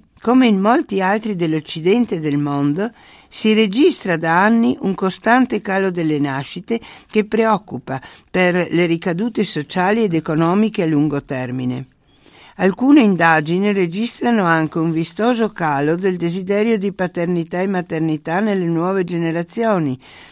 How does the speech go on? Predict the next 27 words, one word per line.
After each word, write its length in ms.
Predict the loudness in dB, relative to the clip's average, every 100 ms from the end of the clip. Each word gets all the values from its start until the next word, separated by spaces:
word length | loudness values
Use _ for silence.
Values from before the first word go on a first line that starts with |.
| -4
propense 800 | -2 0 2 4 2 0 -2 2
a 60 |
immaginare 720 | 2 2 0 0 0 2 2
il 100 | 2
proprio 340 | 0 -6 -4 -8
futuro 420 | -8 -6 -2 0
di 140 | -2
coppia 500 | -4 0 0 0 -8 -8 -16 -20 -12
a 140 | -4 -2
prescindere 800 | 0 -2 -2 -2 0 2 0 2
dalla 240 | 0 0
procreazione 800 | -2 -4 -2 -4 -4 -4 -2 -2
di 100 | -6
figli. 560 | -10 -8 -8 -8 -10 -10 _ _ _ _ _ _ _ _ _ 0
Altri 320 | 0 2 -2
studi 440 | -2 0 0 2
rilevano 560 | 0 0 0 2 0 0
un 80 | -2
preoccupante 800 | -4 -4 -6 0 2 2 -2
processo 640 | -6 -8 -4 -2 -2 -2 -4
di 120 | -4
sostituzione, 1200 | -2 -2 -2 -2 -6 -6 -10 -8 -6 -4 -6 -8 _ -20 -20 -20 -2
l'aumento 600 | 2 4 4 4 2 -2
esponenziale 920 | -8 -6 -2 0 -2 -2 0 2 0
degli 260 | 0 0 0
animali 460 | 0 0 0 0
domestici 800 | -2 -2 -4 -6 -8 -8 -4